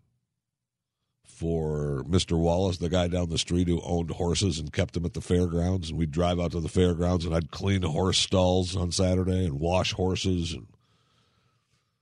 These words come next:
take out horse poop straw and bring in fresh straw. That was my job, and I'll never forget,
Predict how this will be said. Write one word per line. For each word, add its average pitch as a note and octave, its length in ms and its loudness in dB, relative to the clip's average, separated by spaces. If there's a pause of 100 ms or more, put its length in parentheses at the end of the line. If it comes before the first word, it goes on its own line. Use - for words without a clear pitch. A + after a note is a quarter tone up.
(260)
take G2 300 0
out G2 280 4
horse G2 360 -2 (400)
poop G#2 320 -2
straw G2+ 540 0
and C#2 160 -8
bring F#2+ 200 2
in F#2+ 200 -2
fresh G2 420 2
straw. F#2+ 560 2 (1080)
That - 80 -10
was G#2 140 0
my G#2+ 160 0
job, G#2 260 0
and F#2 100 -2
I'll F#2+ 120 -2
never C3 360 0
forget, A2 480 -4